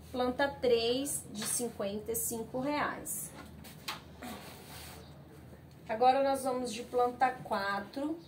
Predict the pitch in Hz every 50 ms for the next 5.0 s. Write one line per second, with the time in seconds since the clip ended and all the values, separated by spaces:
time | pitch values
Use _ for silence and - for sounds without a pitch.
0 | - - - - - - - - - - - - 262 294 330 349 339 - 214 208
1 | - - - 240 240 226 196 - - - - - - - - - - - - -
2 | - - - 233 240 247 240 - - 240 233 233 240 240 240 - 247 240 233 233
3 | 233 - - - 240 233 233 240 240 247 247 247 - - 247 240 247 247 247 269
4 | 285 294 294 - - - 208 202 202 202 196 190 - - - 202 208 226 269 330